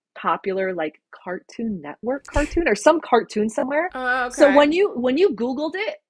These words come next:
Speaker 1: oh, you couldn't
Speaker 2: You couldn't, it was
Speaker 1: anywhere.
Speaker 2: nowhere.
Speaker 1: Oh, no,
Speaker 2: Yeah.
Speaker 1: pages, I was nowhere. So, uh,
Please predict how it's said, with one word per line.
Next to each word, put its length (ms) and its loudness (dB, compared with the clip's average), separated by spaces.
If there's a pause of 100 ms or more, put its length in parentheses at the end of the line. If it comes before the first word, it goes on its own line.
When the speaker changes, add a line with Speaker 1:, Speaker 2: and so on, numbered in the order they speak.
Speaker 1:
oh, 180 2
you 140 -8
couldn't 260 -10 (400)
Speaker 2:
You 140 -10
couldn't, 360 0
it 40 -4
was 160 2
Speaker 1:
anywhere. 200 2
Speaker 2:
nowhere. 220 4
Speaker 1:
Oh, 20 0
no, 180 0
Speaker 2:
Yeah. 160 -2
Speaker 1:
pages, 440 -2
I 100 0
was 120 -8
nowhere. 380 -8 (320)
So, 480 -4
uh, 360 -2